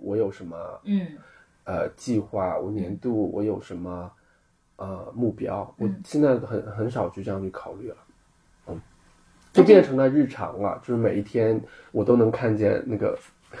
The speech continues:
Speaker 1: <laughs> 那个叫什么，后台的那个数，
Speaker 2: 嗯。
Speaker 1: 数据是多少。
Speaker 2: 嗯。那这个变化你是接受的、
Speaker 1: 嗯。
Speaker 2: 快乐的，还是有点抵触？
Speaker 1: 不，不快乐，因为我觉得特别消耗我。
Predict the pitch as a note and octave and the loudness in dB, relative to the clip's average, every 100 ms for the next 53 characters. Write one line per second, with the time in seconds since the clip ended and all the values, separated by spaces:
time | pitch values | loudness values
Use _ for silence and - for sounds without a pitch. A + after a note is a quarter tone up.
0 | - - - - - F3 - - D#3 D3+ | -20 -20 -18 -18 -16 -14 -2 8 10 10
1 | D3+ B2+ B2 D#3 D#3+ C3 G#2 B2 - D#3 | 8 6 2 2 2 2 4 4 6 4
2 | D#3+ E3+ F#3+ D#3+ C3 - - E3 C#3+ D#3 | 6 4 2 0 -2 -12 -2 0 4 4
3 | B2 B2 G2 - G#2+ A2 G#2+ F#2 F#2 _ | 4 -2 -10 -10 -8 -6 -8 -14 -16 _
4 | - G3 G3 G3+ _ _ _ _ _ - | -18 -16 -16 -18 _ _ _ _ _ -12
5 | C#4 E4+ E4+ D#4+ D4+ G3 - A3+ G#3+ G#3 | -4 -2 2 2 2 -2 -6 -6 -6 -6
6 | - _ _ _ _ - C4 C#4 C#4+ B3 | -12 _ _ _ _ 2 8 8 8 4
7 | F#3 C#3+ - A3+ G3 F3+ C3 - - E3 | 4 0 2 2 4 -2 -4 -8 -6 -2
8 | B2 - A2 - C3+ A#2 A2+ G#2+ - B2+ | -2 -4 -6 0 2 4 4 2 2 0
9 | B2+ C3 C#3 E3 C3 A2+ A2+ A2 A2 G2+ | 2 0 2 0 0 -2 -6 -6 -6 -8
10 | - | -10